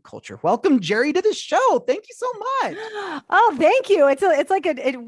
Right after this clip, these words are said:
Speaker 2: an, an awkward experience to sit and listen to someone read your bio while you're right there. That's always a thing, right? Like, "Okay, okay, okay, keep going. Let's go on, move on." But thank you for that amazing introduction. I appreciate it.
Speaker 1: Anytime. So first off, how the heck are you?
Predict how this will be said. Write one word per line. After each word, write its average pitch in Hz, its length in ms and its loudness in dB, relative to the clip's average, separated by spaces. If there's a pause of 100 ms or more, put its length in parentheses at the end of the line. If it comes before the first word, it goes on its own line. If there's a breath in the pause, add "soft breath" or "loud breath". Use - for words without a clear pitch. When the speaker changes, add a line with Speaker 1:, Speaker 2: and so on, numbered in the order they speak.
(100)
Speaker 2:
an, 247 220 -4
an 240 180 -4
awkward 285 340 0
experience 226 480 -8
to 233 80 -16
sit 220 200 -10
and 208 200 -14
listen 214 360 -6
to 208 120 -8
someone 202 320 -6
read 196 200 -8
your 190 80 -6
bio 190 300 -2
while 180 160 -4
you're 175 120 -10
right 180 220 -8
there. 170 200 -6
That's 175 180 -8
always 208 260 -4
a 196 60 -8
thing, 180 300 -12
right? 185 260 -4
Like, 185 140 -2
"Okay, 427 420 0
okay, 320 240 2
okay, 240 260 -4
keep 370 160 -6
going. 233 300 -2
Let's 247 220 -6
go 254 220 -2
on, 208 260 -4
move 247 180 -10
on." 196 240 -10 (500 loud breath)
But 294 120 0
thank 403 220 2
you 415 100 4
for 359 120 0
that 277 340 4
amazing 262 500 -4
introduction. 196 760 -8
I 202 80 -6
appreciate 202 440 -8
it. 165 100 -14 (420)
Speaker 1:
Anytime. 170 520 -8
So 165 200 -8 (240 loud breath)
first 196 240 -2
off, 113 200 -10
how 175 320 -2
the 175 100 -6
heck 147 340 -10
are - 120 -18
you? 104 240 -18